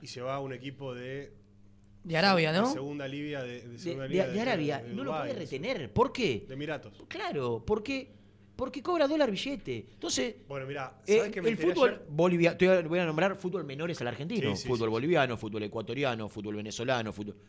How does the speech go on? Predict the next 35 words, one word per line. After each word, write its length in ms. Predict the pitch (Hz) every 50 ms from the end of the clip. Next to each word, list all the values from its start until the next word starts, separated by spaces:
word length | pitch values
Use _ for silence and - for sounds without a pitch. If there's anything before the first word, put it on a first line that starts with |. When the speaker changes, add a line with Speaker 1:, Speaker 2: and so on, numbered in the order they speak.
| - - - - - - _ - - - _
Speaker 2:
Todos 280 | 233 233 233 226 160
esos 220 | 233 247 220 226 -
pagan 260 | - 202 202 196 196
más 120 | 208 208 156
que 60 | 180 185
el 60 | 175
argentino. 500 | 147 156 175 170 165 160 147 135 123 117
Speaker 3:
Sí. 440 | 110 - - 311 320 262 156 104 - - - - - - - - - - - _ - - - - - -
Speaker 2:
Pero 180 | - 151 160
Speaker 3:
Sí, 60 | 151 156
Speaker 2:
por 120 | 165 196
mucha 240 | 226 277 226 - 226
Speaker 3:
venezolano 380 | 214 190 175 214 226 226 202
no 60 | 190 180
sé, 60 | 160
Speaker 2:
diferencia. 260 | 160 147 135 117 127 120
Speaker 3:
pero, 120 | - - - - - - - -
sí. 440 | - - 285 320 339 320 214 123 95 - - - - - - - - - - _ - _ _ - - _ -
Un 120 | 254 285
equipo 460 | 269 - 294 294 - 240 202 - -
chico 560 | - - 269 220 143 - 139 120 107 98 - - - - - - - - - - - _ _ -
de, 160 | 120 160 185
de, 300 | 185 160 165 170 170 180 165
de, 240 | 143 156 160 160 -
de 140 | 139 147 156
los 160 | 165 170 -
últimos 340 | 269 240 233 208 185 160 -
cinco 360 | - 240 269 262 220 196 170
de 120 | 151 143
Chile, 480 | - - 240 262 262 196 147 113 - - - - - - - - - -
hoy 200 | - 285 294 196 - - - -
paga, 440 | - 247 254 226 208 190 196 - - -
te 100 | 160 151
puedo 160 | - 262 277
asegurar, 500 | 208 - - 165 165 196 240 254 247 214